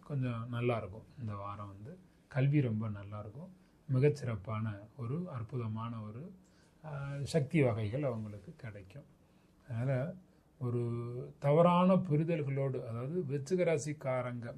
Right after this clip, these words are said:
மேல யாராவது தவறான புரிதல்களோடு இந்த வாரம் அணுகுனாங்கன்னா, அப்படி உங்களை பத்தி தவறா புரிஞ்சவங்க கிட்ட எக்ஸ்பிளனேஷன் கொடுத்து இந்த வாரம் ரொம்ப விளக்கங்களை அவங்களுக்கு கொடுத்து, ஆ, ரொம்ப அப்படியே நீங்க உங்களை நல்லவரெல்லாம் ப்ரூவ் பண்ணாதீங்க இந்த வாரம்.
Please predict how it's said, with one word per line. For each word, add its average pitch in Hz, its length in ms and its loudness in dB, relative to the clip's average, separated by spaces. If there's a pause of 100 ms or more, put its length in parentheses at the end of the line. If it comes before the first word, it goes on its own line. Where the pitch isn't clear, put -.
(120)
மேல 131 580 0
யாராவது 135 520 0
தவறான 156 540 2
புரிதல்களோடு 151 880 0
இந்த 127 200 -2
வாரம் 123 440 -2
அணுகுனாங்கன்னா, 127 720 -4 (400)
அப்படி 131 220 0
உங்களை 131 240 4
பத்தி 147 280 0
தவறா 170 420 4
புரிஞ்சவங்க 156 560 -2
கிட்ட 147 300 -4
எக்ஸ்பிளனேஷன் 175 960 -2
கொடுத்து 156 380 -2
இந்த 151 200 0
வாரம் 143 240 -2
ரொம்ப 151 300 0
விளக்கங்களை 170 640 -2
அவங்களுக்கு 127 460 -6
கொடுத்து, 139 540 -10 (580)
ஆ, 135 180 0
ரொம்ப 139 360 4
அப்படியே 131 360 0 (380)
நீங்க 131 300 -4
உங்களை 123 260 -4
நல்லவரெல்லாம் 147 640 0
ப்ரூவ் 151 200 -6
பண்ணாதீங்க 127 540 -2
இந்த 101 160 -8
வாரம். 101 280 -8